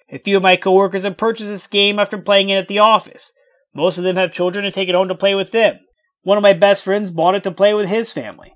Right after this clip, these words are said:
I'm telling you, Castle Panic is a perfect introductory co-op game.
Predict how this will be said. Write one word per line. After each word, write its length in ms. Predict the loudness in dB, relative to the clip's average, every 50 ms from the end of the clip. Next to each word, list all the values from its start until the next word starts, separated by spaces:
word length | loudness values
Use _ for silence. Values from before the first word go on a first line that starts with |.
| _ _ _ _ _ _ -12
I'm 140 | -12 -10 -6
telling 360 | 0 0 2 2 2 -2 -4
you, 120 | -6 -12 _ _ _ _ _ _ _ _
Castle 420 | -10 -6 -2 -2 -2 -2 -4 -8 -6
Panic 460 | -4 -2 0 2 2 2 0 0 -2
is 140 | -4 -2 -2
a 180 | -2 -2 -2
perfect 760 | -6 -12 -8 -4 -4 -4 -4 -4 -2 0 0 0 0 -2 -8 _ _ -6
introductory 840 | -4 -4 -4 -4 -6 -2 0 0 0 0 0 -4 -4 -2 -2 -2 -4
co-op 720 | -6 -8 -4 0 2 2 2 2 2 2 0 0 -4 _ _ -12
game. 400 | -6 -6 -4 -4 -4 -6 -8 -10